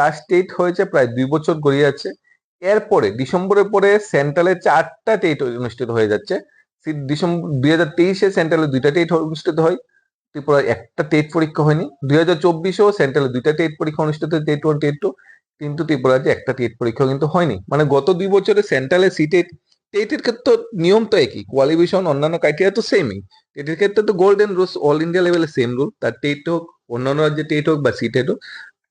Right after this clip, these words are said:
সিটেট কিন্তু প্রতি বছর নিতে পারছে, তাহলে টেটটা কেন হচ্ছে না, সেটাই এখানে কোশ্চেন মার্ক। উত্তর কেন্দ্রীয়কে মানে আমরা শুভকামনা জানাবো, ওনার এক্সাম যাতে খুব ভালো হয় এবং উনি যাতে সিটেটটা ক্র্যাক করতে পারে এবং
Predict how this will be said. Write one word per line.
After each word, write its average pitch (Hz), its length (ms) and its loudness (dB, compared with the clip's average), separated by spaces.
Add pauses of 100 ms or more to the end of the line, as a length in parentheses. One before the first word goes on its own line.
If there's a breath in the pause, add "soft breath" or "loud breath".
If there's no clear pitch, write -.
(140)
সিটেট 226 300 2 (100)
কিন্তু 226 200 0 (120)
প্রতি 175 240 0
বছর 190 240 2
নিতে 160 200 0
পারছে, 160 280 0
তাহলে 131 200 0 (120)
টেটটা 175 440 2
কেন 190 120 -2 (120)
হচ্ছে 151 280 -2
না, 185 40 -8 (520)
সেটাই 127 260 0
এখানে 175 260 2
কোশ্চেন 170 320 2
মার্ক। 190 140 -2 (800)
উত্তর 170 260 0
কেন্দ্রীয়কে 185 480 2 (560 loud breath)
মানে 147 140 2 (180)
আমরা 139 180 4 (180)
শুভকামনা 165 580 0
জানাবো, 175 260 0 (600)
ওনার 127 220 0 (520 loud breath)
এক্সাম 135 360 0
যাতে 160 200 2 (260)
খুব 151 140 0 (120)
ভালো 143 200 4
হয় 247 100 -2 (120)
এবং 120 200 -2
উনি 135 200 0
যাতে 151 160 0 (460 soft breath)
সিটেটটা 139 480 -4 (560)
ক্র্যাক 165 220 0 (120)
করতে 135 280 -2
পারে 110 160 2 (540 loud breath)
এবং 131 120 0